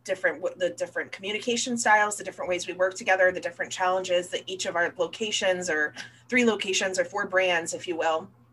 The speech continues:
provides. Um, and not only that, like, I had never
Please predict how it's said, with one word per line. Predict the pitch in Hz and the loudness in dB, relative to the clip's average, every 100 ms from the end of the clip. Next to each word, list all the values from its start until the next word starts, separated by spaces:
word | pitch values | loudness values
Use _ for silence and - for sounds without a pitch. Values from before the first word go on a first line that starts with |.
| _ _ _ - - | _ _ _ -20 -6
provides. | 196 185 175 151 98 - - - - - - - | -2 4 6 6 4 -2 -8 -10 -14 -20 -4 2
Um, | 185 170 170 247 - - | 6 6 4 -4 -12 2
and | 220 233 | 6 10
not | 240 | 10
only | 262 254 226 | 10 6 8
that, | 220 220 | 8 8
like, | 196 202 | 6 6
I | 240 | 8
had | 262 | 8
never | 240 240 247 | 8 6 6